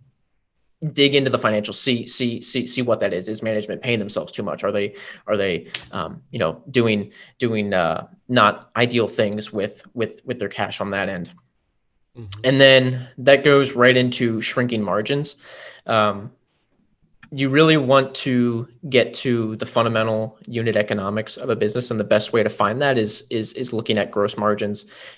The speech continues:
Speaker 1: and operating margins. And gro-, gross margins in particular, 'cause operating margins can be, um, you know, marred by short-term issues. Like if a business is reinvesting a lot of their money back into the business, they might have operating losses.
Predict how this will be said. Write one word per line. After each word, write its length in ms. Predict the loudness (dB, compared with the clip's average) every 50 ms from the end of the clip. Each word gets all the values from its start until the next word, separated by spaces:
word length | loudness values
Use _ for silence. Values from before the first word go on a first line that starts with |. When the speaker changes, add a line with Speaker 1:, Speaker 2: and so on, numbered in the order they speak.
| _ -2
Speaker 1:
and 400 | 2 4 6 6 4 4 0 -4 -10 -20 -20 -18 -4 0
operating 420 | 2 2 2 2 0 0 0 -2
margins. 500 | -2 -2 -2 -4 -4 -8 -10 -12 -12 -8
And 120 | -6 -4 2
gro-, 380 | 6 8 8 8 6 2 -8
gross 380 | -8 0 4 6 6 6 6 4
margins 340 | 4 4 4 4 2 -2 -6
in 60 | -8
particular, 420 | -6 -6 -4 -4 -4 -4 -6 -8
'cause 160 | -6 0 4 6
operating 380 | 6 6 6 6 6 4 6
margins 360 | 6 4 4 4 2 -2 -4
can 220 | -4 -4 -2 -2 -2
be, 400 | -2 -2 -2 -2 -2 -4 -6 -8 -12 _ -20 -20 -20 _ _
um, 560 | -4 -2 -2 0 -2 -2 -4 -6 -8 -10 -12 -16 -20 -18 -10
you 100 | -4 -2
know, 80 | 0 0
marred 460 | 2 4 6 6 6 6 6 4 4
by 560 | 4 4 6 4 4 2 2 0 0 -4 -6 -10 _ _
short-term 640 | -6 -4 -2 0 -2 -2 -2 -4 -4 -2 -2 -2 -4
issues. 320 | -4 -4 -4 -4 -4 -4 -4
Like 140 | -4 -6
if 100 | -8 -10
a 60 | -8 -4
business 340 | -4 -4 -2 -4 -4 -6
is 100 | -6 -6
reinvesting 640 | -6 -6 -6 -4 -4 -4 -4 -4 -4 -4 -4 -4 -6 -6 -4
a 60 | -2
lot 180 | 0 2 2 0
of 60 | 0
their 220 | -2 -6 -8 -10 _ _
money 320 | -4 -2 0 0 0 -2 -4
back 320 | -4 -2 -2 -2 -2 -2
into 160 | -6 -8 -8
the 80 | -6 -4
business, 320 | -2 -2 0 0 -2 -2
they 100 | -2 -2
might 200 | -2 -2 -2 -2
have 180 | -2 -2 0 2
operating 440 | 2 0 0 0 -2 -2 0 0 0
losses. 520 | 2 2 0 0 0 -2 -4 -6 -8 -12